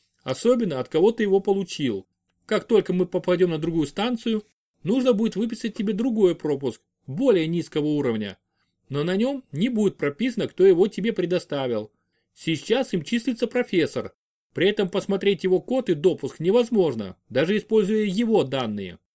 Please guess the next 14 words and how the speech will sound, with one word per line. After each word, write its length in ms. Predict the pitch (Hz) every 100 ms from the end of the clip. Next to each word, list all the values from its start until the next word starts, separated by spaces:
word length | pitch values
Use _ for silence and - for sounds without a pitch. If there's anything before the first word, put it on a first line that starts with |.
| _ _ _ -
И 100 | 131
даже 280 | 165 185
в 80 | 208
этом 260 | 233 - 135
случае 580 | - 214 233 147 98 - _ _ _
тебе 280 | - 127 220
лучше 260 | 269 202 165
не 140 | 214
пользоваться 540 | 226 240 185 151 156
своим 340 | 135 165 160 135
допуском, 460 | 220 226 - 147
а 40 | 151
скрывать 520 | - 214 240 214 -
его. 260 | 110 101